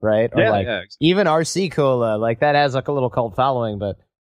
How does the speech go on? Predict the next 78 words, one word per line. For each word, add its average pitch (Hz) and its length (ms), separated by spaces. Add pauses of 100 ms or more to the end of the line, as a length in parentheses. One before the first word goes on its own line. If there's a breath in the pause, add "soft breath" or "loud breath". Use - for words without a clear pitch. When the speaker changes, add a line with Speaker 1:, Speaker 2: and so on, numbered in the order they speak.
(140)
Speaker 2:
Part 156 180
of 151 40
the 127 100
reason 123 260
I 107 80
think 113 160
a 104 40
lot 107 140
of 101 80
people 104 180
don't 95 120
wanna 95 160
do 170 140
it, - 120
one 151 200
is 120 100
it - 100
might 117 180
not 120 180
work. 92 400
There's 104 180
no 113 140
guarantee 101 500
that 90 160
it'll 90 260
turn 95 320
out. 90 140
Like, - 140
you 123 60
don't 127 280
know 113 120
what 104 160
the 104 100
output 92 260
is 87 80
gonna 82 200
be. 90 160
It 95 100
might 110 340
blow 104 180
up 98 120
in 90 100
your 90 120
face. 90 300 (340 loud breath)
And 156 160
two, 240 200
it's 185 120
a 185 60
lot 196 220
harder 180 280
because, 113 400
you 131 60
know, 113 180
the 117 160
interview 131 300
is 117 100
sort 120 140
of 113 60
the 113 80
low-hanging 113 400
fruit. 180 200
It's 117 100
like, 123 100
"Hey, 185 80
I'll 131 100
just 143 160
pick 156 140
up 143 60
a 131 60
microphone 123 440
and 113 80
I'll 117 60
start - 240
talking 139 280
to 110 60
somebody." 113 240
But 104 120
what's 117 260